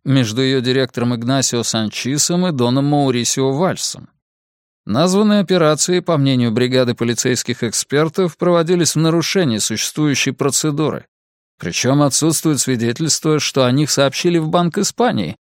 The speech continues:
как положено по закону. Когда одного из служащих центральной конторы попросили дать объяснение, он настаивал, что ему неизвестно о сделках с акциями, и он не располагает документами,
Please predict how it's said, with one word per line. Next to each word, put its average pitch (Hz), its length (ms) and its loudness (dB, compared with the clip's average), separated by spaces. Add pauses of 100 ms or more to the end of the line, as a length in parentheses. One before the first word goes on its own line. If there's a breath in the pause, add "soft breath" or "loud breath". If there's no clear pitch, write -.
как - 200 -2
положено 139 520 4
по 139 140 0
закону. 120 540 -2 (720)
Когда 151 340 2
одного 170 340 4
из 151 100 0
служащих 147 540 0
центральной 143 540 2
конторы 135 480 2
попросили 127 560 0
дать 123 240 0
объяснение, 113 800 -2 (400 soft breath)
он 208 220 0
настаивал, 196 640 2
что - 180 -2
ему 175 180 4
неизвестно 139 720 0
о 113 40 -2
сделках 113 440 -2
с - 100 -2
акциями, 165 600 0
и 113 60 0
он 185 360 0
не 175 160 0
располагает 175 840 0
документами, 131 840 -2